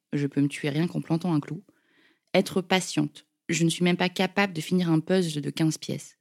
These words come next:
et enfin être minutieuse. Moi, je vis pour les rencontres, pour l'échange, pour le mouvement permanent. Et pourtant, je l'avais anticipé, cette bascule, j'en étais sûre à cent pour cent. J'y avais réfléchi plusieurs mois.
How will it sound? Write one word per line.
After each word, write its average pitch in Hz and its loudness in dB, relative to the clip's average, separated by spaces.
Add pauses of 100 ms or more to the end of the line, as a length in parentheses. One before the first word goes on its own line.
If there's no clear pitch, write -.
(140)
et 160 8
enfin 156 6
être 165 2
minutieuse. 147 2 (840)
Moi, 175 6
je 170 4
vis 170 2
pour - -4
les 139 2
rencontres, 147 2
pour - -2
l'échange, 175 2
pour 147 -4
le 139 4
mouvement 180 4
permanent. 165 2 (720)
Et 165 2
pourtant, 196 4
je 202 4
l'avais 165 6
anticipé, 170 4
cette 175 -2
bascule, 147 -4
j'en 165 2
étais 160 0
sûre 214 -2
à 147 -2
cent - -2
pour - -10
cent. 151 -2 (960)
J'y 165 2
avais 160 6
réfléchi 170 -2
plusieurs 190 -2
mois. 180 0